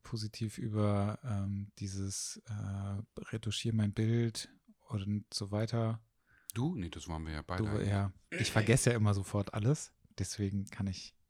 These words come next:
Speaker 1: ja nur für mich sprechen.
Speaker 2: Was, was machst du?
Speaker 1: Ich vergesse immer
Speaker 2: Ach so,
Speaker 1: sofort alles.
Speaker 2: ja.
Speaker 1: Und deswegen kann ich nur immer für mich sprechen, weil ich halt nicht mehr weiß, was ich alles gesagt habe. Auch wenn ich zu dieser Meinung stehe, weil ich die Meinung,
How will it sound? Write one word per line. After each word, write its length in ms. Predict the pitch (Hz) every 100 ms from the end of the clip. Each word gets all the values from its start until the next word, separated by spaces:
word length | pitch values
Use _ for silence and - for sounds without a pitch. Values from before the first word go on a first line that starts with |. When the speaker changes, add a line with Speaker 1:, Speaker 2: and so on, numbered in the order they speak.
| _ _
Speaker 1:
ja 180 | 95
nur 160 | 90 95
für 120 | -
mich 160 | 95 87
sprechen. 400 | - 127 - 123 - -
Speaker 2:
Was, 180 | 104 -
was 100 | 110
machst 200 | 113 -
du? 100 | 147 - -
Speaker 1:
Ich 120 | 110
vergesse 400 | - 104 123 -
immer 180 | 107 104
Speaker 2:
Ach 20 |
so, 100 | 101
Speaker 1:
sofort 300 | 101 104 98
alles. 300 | 98 95 92 -
Speaker 2:
ja. 140 | 87 - _ -
Speaker 1:
Und 100 | 107
deswegen 260 | 101 - 95
kann 160 | 110
ich 120 | 104 123
nur 260 | 110 110
immer 160 | 110 104
für 140 | -
mich 140 | 101 101
sprechen, 360 | - 92 107
weil 120 | 95 87
ich 140 | -
halt 160 | - 98
nicht 160 | -
mehr 140 | 90 90
weiß, 240 | 85 -
was 180 | 92 -
ich 140 | -
alles 180 | - -
gesagt 320 | 87 90 -
habe. 160 | - -
Auch 180 | 110 -
wenn 120 | 131
ich 200 | 123 -
zu 120 | -
dieser 240 | 127 120 113
Meinung 400 | 110 110 107 98
stehe, 520 | - - 101 92 90
weil 120 | 101 98
ich 80 |
die 100 | -
Meinung, 340 | 98 104 131